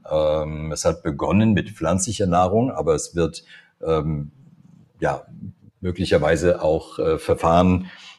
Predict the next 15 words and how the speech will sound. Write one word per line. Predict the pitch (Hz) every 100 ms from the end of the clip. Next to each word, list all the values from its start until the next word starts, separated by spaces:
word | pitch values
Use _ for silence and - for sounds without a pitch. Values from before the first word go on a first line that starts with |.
| _
werden | 90 90
sich | 85 -
verbreiten, | 82 80 82 90 101
mit | 87 -
denen | 85 82 82 69
wir, | 76 78 76 76 76 76 _ _ _ _ -
ja, | -
gar | - -
keine | - 175 170 160 - _ _ _ _ _ _ _ _ _ _ _ _ _ _
Landwirtschaft | 156 - 95 - - 87
der |
klassischen | 82 87 87 80 73
Form | 82 76
mehr | 73
brauchen. | - - 69 -